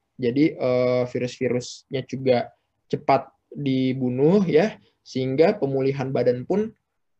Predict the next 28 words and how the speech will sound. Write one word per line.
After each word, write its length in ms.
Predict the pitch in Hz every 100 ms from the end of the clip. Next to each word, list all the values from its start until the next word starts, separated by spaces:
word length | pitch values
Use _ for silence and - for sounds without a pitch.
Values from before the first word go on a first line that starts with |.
| -
eh, 140 | 180
jadi 240 | 131 123 127
semakin 400 | 123 123 131 123
cepat 240 | - 123
juga. 400 | - 170 156 143
Jadi 400 | 135 127 139 165
dalam 320 | 135 127 127
waktunya 560 | 127 - - 127 123 127
mungkin 560 | 127 127 - 127 123 123 _ _
tidak 400 | 135 131 - - _
selama 560 | - - 127 127 123
orang 160 | 120 117
yang 140 | 123
tidak, 260 | 123 127 123 117 - _ - _
mm, 640 | - 127 127 127 123 - 127
memakai 640 | 131 131 123 127 123 123
suplemen, 640 | 123 131 - 123 135 196 190 _ _ _ - - _
trombositnya 480 | 147 127 117 - 170
pun 160 | 170 156
jadi 320 | 127 120 -
bisa 240 | 131 107
naik 160 | 113 117
lagi 640 | 120 120 110 98 113 135 _ _ _
gitu. 400 | - - - 120
Jadi, 400 | 120 143 165 -
eh, 320 | - 131 127 135
bisa 400 | 139 123 175 160
namun 320 | 156 180